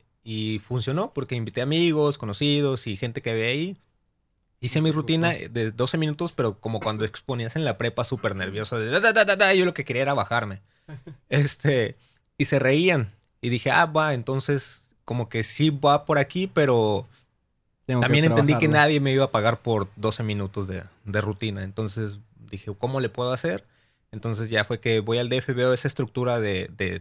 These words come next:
Speaker 1: de un host, tres comediantes, este, y,
Speaker 2: Sí, to-,
Speaker 1: y,
Speaker 2: todas las
Speaker 1: y hacen
Speaker 2: estructuras
Speaker 1: un
Speaker 2: que
Speaker 1: show
Speaker 2: dices,
Speaker 1: completo.
Speaker 2: dices, "Órale".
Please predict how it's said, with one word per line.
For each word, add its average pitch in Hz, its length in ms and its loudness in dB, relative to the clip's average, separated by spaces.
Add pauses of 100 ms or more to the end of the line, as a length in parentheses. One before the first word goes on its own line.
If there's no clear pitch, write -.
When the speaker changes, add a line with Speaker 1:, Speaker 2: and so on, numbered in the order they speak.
(160)
Speaker 1:
de 98 240 -4
un 117 200 0
host, 156 580 2 (220)
tres 113 240 -2
comediantes, 131 800 -2 (720)
este, 92 1000 -8 (140)
y, 90 560 -8 (580)
Speaker 2:
Sí, 202 80 -2
to-, 165 200 2
Speaker 1:
y, 104 60 -6
Speaker 2:
todas 160 160 2
las 143 80 4
Speaker 1:
y 120 40 4
hacen 120 120 4
Speaker 2:
estructuras 139 220 4
Speaker 1:
un 147 60 6
Speaker 2:
que 139 60 6
Speaker 1:
show 143 120 8
Speaker 2:
dices, 139 60 4
Speaker 1:
completo. 131 300 2
Speaker 2:
dices, 113 160 0
"Órale". 120 400 2